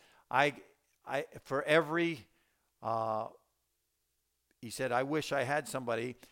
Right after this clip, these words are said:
He says, "For every one person I know of, there's ten churches that are looking for somebody."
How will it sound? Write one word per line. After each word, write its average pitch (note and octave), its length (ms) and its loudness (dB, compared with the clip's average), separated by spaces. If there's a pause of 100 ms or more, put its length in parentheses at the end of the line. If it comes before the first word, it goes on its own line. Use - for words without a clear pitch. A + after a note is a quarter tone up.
He C3 120 -4
says, C3 460 2 (640)
"For - 140 -2
every E3 300 6
one G3+ 380 8
person G#3 480 10
I F3 160 6
know F3+ 300 8
of, C3+ 220 6
there's C3+ 220 -2
ten D#3 240 -4
churches B2+ 420 -6
that A2 100 -8
are A2+ 80 -4
looking A#2+ 300 -8
for G#2+ 120 -14
somebody." F2 480 -12